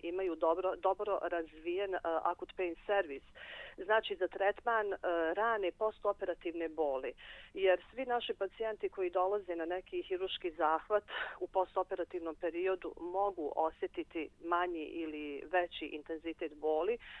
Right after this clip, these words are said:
a boli ne bi trebalo da bude nikako. Zbog toga jer bol može dovesti i do, e, komplikacije u postoperativnom toku. I upravo iz tog razloga mi smo za današnji seminar, e,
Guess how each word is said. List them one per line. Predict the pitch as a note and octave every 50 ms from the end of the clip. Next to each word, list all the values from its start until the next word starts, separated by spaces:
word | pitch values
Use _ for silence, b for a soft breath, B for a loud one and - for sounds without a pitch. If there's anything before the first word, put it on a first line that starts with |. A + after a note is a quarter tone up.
| B B
a | - E3+
boli | E3 F3+ F3+ F#3 F3+ E3+
ne | F3+ F3 E3+
bi | -
trebalo | - - F3+ F3 F3 E3+ D#3+ D#3
da | D#3+
bude | D#3 E3 E3+ E3 E3+ E3 D3 E3
nikako. | E3+ E3+ D#3+ D3 - - C3 C3+ - - D3 C3 B B B B B B B
Zbog | F#3+ E3+ E3+ F#3 E3+
toga | - G#3 F#3+ G3 G3 A3+ G#3+
jer | G#3+ G3+ G3 F#3+ F#3+
bol | F3+ G#3 A3 A3 G#3+ G#3 F#3+
može | G3 G#3+ G#3+ G#3 G#3 F3+
dovesti | E3+ F#3+ G3 G3 G3+ A3 G#3+ - - - G3 F3+ E3+ E3 -
i | F#3 F#3+ F#3
do, | F3+ F#3 F3 E3+ E3 E3
e, | - - - - F#3 D#3+ E3 E3
komplikacije | - F3+ E3 - F#3 F3 - F3+ F3 F#3+ G#3+ - - - A#3
u | F#3+
postoperativnom | - G3 F#3+ - - - E3+ - - E3 D3+ D3 - D#3+ C#3+ D3 C3+ C3+
toku. | - - C#3+ C3 C3 - - - - B B B B B B B B
I | - G3+
upravo | A#3 A#3+ - A#3 A#3 G#3+ G3+ F#3
iz | F#3+ -
tog | - B3 A#3+ G#3+
razloga | G3 F3+ F3 E3+ F3 F3 A3+ A#3 A3+ - A3 G#3+ G#3 G3 - -
mi | F#3+ G3 G3+ G3+ G3 -
smo | - F#3+ F#3 F3
za | E3+ F#3+ F#3+ F#3 F3+ E3+
današnji | F3 E3+ F3 F#3 G3 - - F3+ D#3+ - -
seminar, | - D#3 E3 F3 F#3+ G#3 A3 A3 A3+ A3+ G#3+
e, | G#3+